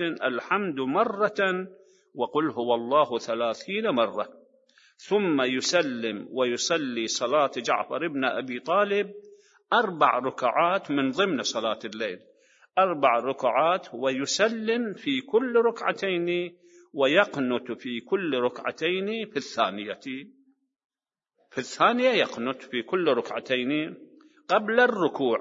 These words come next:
وبعد تسبيحات"، وبعد التسبيح، لأن في صلاة جعفر فيها تسبيحات،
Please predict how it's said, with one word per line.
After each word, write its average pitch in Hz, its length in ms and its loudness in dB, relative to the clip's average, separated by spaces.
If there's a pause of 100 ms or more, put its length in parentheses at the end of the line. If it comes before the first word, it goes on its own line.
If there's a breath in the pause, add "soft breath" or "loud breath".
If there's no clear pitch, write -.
(600 soft breath)
وبعد 214 500 4
تسبيحات"، 117 840 -6
وبعد 185 420 0
التسبيح، 123 500 -4
لأن 135 200 -2
في 135 140 -10
صلاة 147 320 2
جعفر 151 440 -2
فيها 160 260 -2
تسبيحات، 170 640 -4